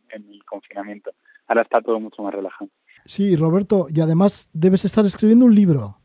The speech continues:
Speaker 1: Sí, estoy escribiendo un libro del, del confinamiento, exacto, de todas las etapas que hemos pasado, pero no so-, no solo enfocado a,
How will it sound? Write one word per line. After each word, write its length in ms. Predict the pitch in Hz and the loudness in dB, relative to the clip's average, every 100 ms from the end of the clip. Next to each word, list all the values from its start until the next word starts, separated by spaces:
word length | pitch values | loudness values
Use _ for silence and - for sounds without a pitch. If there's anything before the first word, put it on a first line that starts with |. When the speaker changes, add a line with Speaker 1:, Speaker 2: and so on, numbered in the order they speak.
| _ _ _ _ _ _ _ _ _ _ | _ _ _ _ _ _ _ _ _ _
Speaker 1:
Sí, 260 | 151 147 - | 0 0 -4
estoy 300 | 143 117 143 | -12 -6 -4
escribiendo 440 | 135 160 156 156 151 | -4 -6 -6 -4 -6
un 100 | 151 | -6
libro 300 | 151 160 165 | -6 -4 -2
del, 680 | 151 139 135 127 123 123 | -2 -4 -6 -8 -10 -10
del 280 | 127 120 117 | -6 -6 -6
confinamiento, 800 | 123 113 117 117 123 123 104 101 _ | -10 -10 -10 -8 -8 -10 -12 -14 _
exacto, 500 | 120 - 120 - 107 98 _ _ - | -20 -12 -10 -10 -12 -16 _ _ -10
de 560 | 113 110 110 110 110 107 | -4 -2 -2 -2 -4 -2
todas 200 | 120 123 | 2 2
las 200 | 127 - | 0 -2
etapas 340 | 123 123 123 | -8 -10 -10
que 100 | - | -14
hemos 120 | 120 113 | -14 -12
pasado, 500 | 120 - 143 170 - - | -12 -8 -6 -6 -10 -8
pero 200 | 131 127 | -6 -4
no 160 | 131 139 | -4 -6
so-, 220 | 160 160 | -6 -10
no 480 | 143 139 151 156 151 | -8 -4 -4 -4 -6
solo 200 | 147 143 | -8 -8
enfocado 500 | - 135 131 127 120 | -8 -4 -2 0 0
a, 360 | 117 113 110 | -2 -4 -10